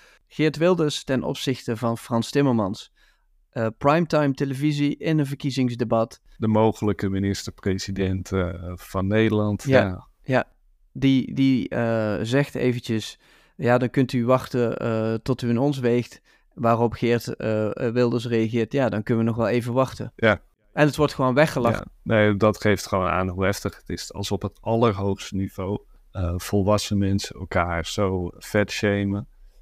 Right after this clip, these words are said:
Speaker 2: en dat weglachen met z'n allen. Er zitten miljoenen mensen te kijken, waarvan heel veel mensen met overgewicht die daarin weer een bevestiging zien van, eh, ja, dat ze niet deugen of dat ze lachertjes zijn of dat ze,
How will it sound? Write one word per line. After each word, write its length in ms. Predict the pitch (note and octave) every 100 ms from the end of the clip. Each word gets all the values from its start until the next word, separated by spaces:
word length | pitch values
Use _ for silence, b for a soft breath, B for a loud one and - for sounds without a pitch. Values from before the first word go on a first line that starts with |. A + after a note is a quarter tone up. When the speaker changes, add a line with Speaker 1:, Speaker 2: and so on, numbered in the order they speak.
| -
Speaker 2:
en 160 | G#2+ G2+
dat 260 | F2+ -
weglachen 600 | - G#2 - G#2 G2+ -
met 160 | G2 G2
z'n 120 | -
allen. 300 | G2 G2 G2
Er 560 | G#2 _ - _ - -
zitten 220 | A#2 A2+
miljoenen 420 | A2 A2+ B2+ A#2+
mensen 300 | G#2 G2+ -
te 80 | -
kijken, 480 | - G#2 A#2+ - G2+
waarvan 360 | G#2 - F#2
heel 160 | A2 A2+
veel 160 | - A2
mensen 320 | G2+ F#2+ G2+
met 140 | F#2
overgewicht 580 | - B2 - F#2+ G2 -
die 100 | G#2
daarin 420 | G#2 G#2 G2+ G2
weer 260 | G2 B2 A#2
een 60 |
bevestiging 760 | G#2 G2+ A#2+ A2+ - - F#2+ F#2+
zien 380 | - G2+ G2+ F#2+
van, 420 | - G2+ G2 G2+ b b b b _
eh, 300 | - G2 F#2+ F#2
ja, 300 | G2 G2+ F2+ _ -
dat 200 | G2+ G#2
ze 160 | - G2
niet 220 | G2 F2
deugen 420 | G2+ A#2 A2+ E2+
of 140 | F2
dat 200 | G2+ G2+
ze 160 | - F2+
lachertjes 540 | G2 A2 G#2 - F#2
zijn 380 | - E2+ - - -
of 80 | -
dat 200 | G2+ -
ze, 240 | - -